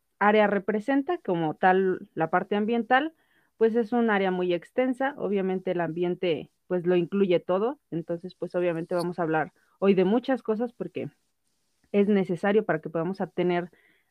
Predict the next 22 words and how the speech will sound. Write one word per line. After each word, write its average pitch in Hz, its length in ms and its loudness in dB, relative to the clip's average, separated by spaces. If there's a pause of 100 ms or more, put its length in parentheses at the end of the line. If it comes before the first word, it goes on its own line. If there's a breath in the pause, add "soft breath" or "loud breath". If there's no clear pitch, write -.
lo 190 160 2
que 202 80 2
llamamos 185 320 2
nosotros 185 420 -6
una 185 260 -2
perspectiva 165 680 -4
holística 262 640 0
o 196 80 2
integral, 220 600 0
que 196 80 -4
sería 170 320 -2
como 160 260 -6
el 147 100 -6
conjunto, 170 600 0
¿no?, 170 160 -4
de 170 100 -2
todas 185 320 0
las 156 220 0
interacciones 160 680 -4
que 165 140 -4
hay 156 180 0
entre 156 380 -6